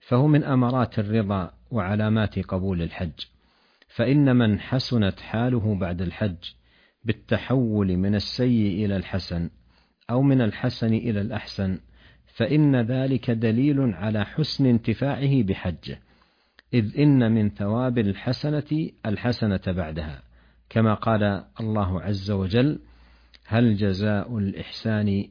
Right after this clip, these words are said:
إلا الإحسان؟" فمن أحسن في حجه واجتهد في تتميمه وتكميله وابتعد عن نواقصه ومفسداته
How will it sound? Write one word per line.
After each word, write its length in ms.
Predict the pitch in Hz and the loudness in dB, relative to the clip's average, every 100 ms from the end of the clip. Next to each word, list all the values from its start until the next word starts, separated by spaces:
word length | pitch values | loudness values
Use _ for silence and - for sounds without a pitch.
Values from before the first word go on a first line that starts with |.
| - | -4
إلا 200 | 120 104 | -2 0
الإحسان؟" 520 | 92 82 - - 80 58 - _ _ _ _ _ _ _ _ _ _ _ | 0 -4 -8 -8 -8 -8 -18 _ _ _ _ _ _ _ _ _ _ _
فمن 280 | 120 120 139 | 2 4 2
أحسن 440 | 135 - 160 151 | 0 -2 0 2
في 200 | 135 131 | 2 0
حجه 640 | 110 117 104 95 87 92 - _ _ _ 107 | 0 -2 -2 -2 0 0 -4 _ _ _ -4
واجتهد 640 | 110 - - 131 127 110 | -4 -2 0 2 2 0
في 240 | 101 110 101 | 0 0 0
تتميمه 920 | 113 107 113 117 123 120 92 98 90 | -2 -2 2 4 6 4 4 2 0
وتكميله 680 | 90 101 - 110 117 113 98 - _ _ _ _ _ | -2 -4 0 2 4 2 -2 -12 _ _ _ _ _
وابتعد 600 | 110 98 - 131 101 120 | -2 -2 -2 -2 0 0
عن 320 | 117 90 113 107 | -2 0 0 2
نواقصه 920 | 104 104 101 - 123 120 107 104 98 | 0 0 -2 -4 -2 0 2 2 2
ومفسداته 920 | 92 101 110 - 110 101 123 120 135 | 0 0 0 -2 -2 0 0 0 -6